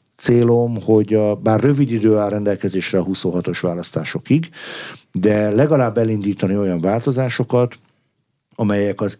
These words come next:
egy területi szinten működő, vagy egy térségben működő különböző szereplők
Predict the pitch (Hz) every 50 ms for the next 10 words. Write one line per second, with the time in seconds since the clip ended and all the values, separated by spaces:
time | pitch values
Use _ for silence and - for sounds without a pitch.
0 | _ - - 147 156 156 147 - - - 139 123 123 123 117 113 - 107 101 -
1 | - 117 110 98 95 - 95 87 85 87 98 117 117 - 151 147 139 156 165 170
2 | 175 156 123 104 92 87 - - 92 95 98 92 - - - - - 104 104 98
3 | - - - 107 98 87 82 78 90 85 82 82 87 104 120 117 - - 113 104
4 | 107 107 104 95 - - 135 120 117 110 101 95 92 85 - 92 92 87 85 82
5 | - - - - - _ - - - 123 117 110 107 90 - - 90 85